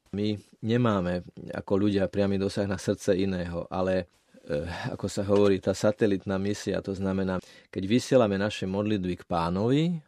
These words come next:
teda hore, tak on z hora zase vie klopať na ľudské srdce. Jedine Boh pôsobí v ľudskom srdci, jedine on môže,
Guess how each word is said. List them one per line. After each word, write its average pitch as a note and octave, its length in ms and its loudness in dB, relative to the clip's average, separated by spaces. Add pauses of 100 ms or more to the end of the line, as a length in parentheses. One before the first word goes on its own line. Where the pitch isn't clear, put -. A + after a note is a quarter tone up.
(140)
teda F2+ 240 0
hore, F#2 480 -2 (400)
tak F#2+ 160 -6
on G#2+ 160 -2
z F2+ 160 -6
hora G#2 320 6
zase G2 480 0
vie F#2+ 480 2
klopať F#2 400 -2
na F2 80 -4
ľudské - 400 -6
srdce. F2+ 400 -8
Jedine A2 480 0
Boh A2+ 400 0
pôsobí G2 560 0
v F2 160 -2
ľudskom F2+ 240 -8
srdci, G2 480 -4
jedine F#2 320 0
on F#2+ 160 2
môže, F#2 480 -2